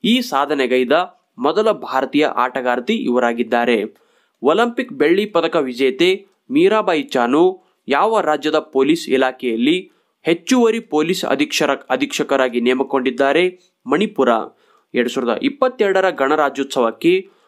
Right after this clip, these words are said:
ಯಾವ ರಾಜ್ಯದ ಪಾರಂಪರಿಕ ಕರಕುಶಲ ವಸ್ತುಗಳ ತೊಟ್ಟಿಲು ಎಂಬ ವಿಷಯಾಧಾರಿತ ಸ್ತಬ್ಧಚಿತ್ರ ಆಯ್ಕೆಯಾಗಿದೆ?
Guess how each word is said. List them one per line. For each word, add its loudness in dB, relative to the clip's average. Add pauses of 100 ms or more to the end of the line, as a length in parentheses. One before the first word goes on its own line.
(140)
ಯಾವ 2
ರಾಜ್ಯದ 0 (560)
ಪಾರಂಪರಿಕ 0
ಕರಕುಶಲ -2
ವಸ್ತುಗಳ 0
ತೊಟ್ಟಿಲು 0
ಎಂಬ -2
ವಿಷಯಾಧಾರಿತ 0 (360)
ಸ್ತಬ್ಧಚಿತ್ರ -2
ಆಯ್ಕೆಯಾಗಿದೆ? 0